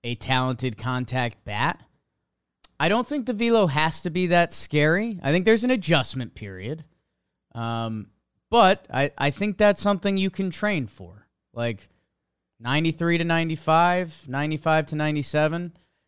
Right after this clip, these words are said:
You talk to M L B guys, it's not as crazy of a difference as you'd think. It's the movement on it, which there's more movement. But, um, I don't know. I, I think he's going to be,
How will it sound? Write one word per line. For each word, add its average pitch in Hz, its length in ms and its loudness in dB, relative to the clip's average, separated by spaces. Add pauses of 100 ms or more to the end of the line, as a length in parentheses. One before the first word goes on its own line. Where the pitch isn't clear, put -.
You 117 100 -20
talk 131 280 0
to 143 80 4
M 143 100 4
L 151 100 4
B 151 220 4
guys, 139 640 0 (1160)
it's 127 260 -8
not 143 280 2
as 143 140 -2
crazy 143 420 -2
of 127 80 -4
a 131 60 -2
difference 127 500 -4
as 113 180 -4
you'd 110 160 -10
think. - 580 -6
It's 151 200 -8
the 214 100 -2
movement 165 520 0
on 123 200 0
it, 190 200 -6
which 120 240 -10
there's 127 200 -6
more 131 220 -2
movement. 120 500 -8 (300)
But, 214 320 6 (560)
um, 147 340 0 (240)
I 208 120 -2
don't 240 160 0
know. 139 240 0
I, 143 180 0 (380)
I 143 100 0
think 214 320 -2
he's 202 380 -2
going 170 320 2
to 165 100 -6
be, 139 460 0